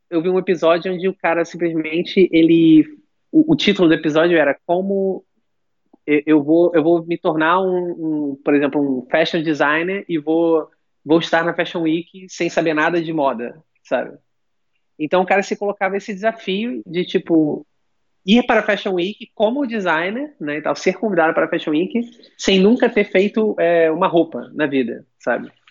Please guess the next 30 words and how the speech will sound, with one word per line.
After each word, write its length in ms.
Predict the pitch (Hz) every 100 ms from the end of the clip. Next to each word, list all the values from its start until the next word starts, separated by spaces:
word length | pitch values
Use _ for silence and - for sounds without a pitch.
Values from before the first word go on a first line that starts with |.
| _ _ _ _ _ _ -
Então 320 | 175 180 190
ele 260 | 208 220 214
basicamente 420 | 196 202 202 202
se 120 | -
fingia, 580 | - 240 175 151 214 190
né, 160 | 170 160
de... 580 | 139 143 139 131 123
de, 400 | - 131 123 123 - _ -
ele, 280 | 139 156 156
ele 140 | 156
criava 340 | 156 160 160 160
um, 340 | 156 156 160
um 40 |
nome, 500 | 170 185 208 196 180 170 160
ele 200 | 151 147
pegava 340 | 151 143 147
uma 180 | 143 147
roupa 300 | 147 147 147
de, 460 | 127 135 135 123 - _ _ _
de 160 | 139 147
alguém, 340 | 135 147 156
não 60 | 147
sei 120 | 147
o 40 |
que, 120 | 175
dizia 220 | 160 156 151
que 100 | 147
ele 160 | 143
tinha 160 | 135 151
feito... 600 | - 165 165 151 143 135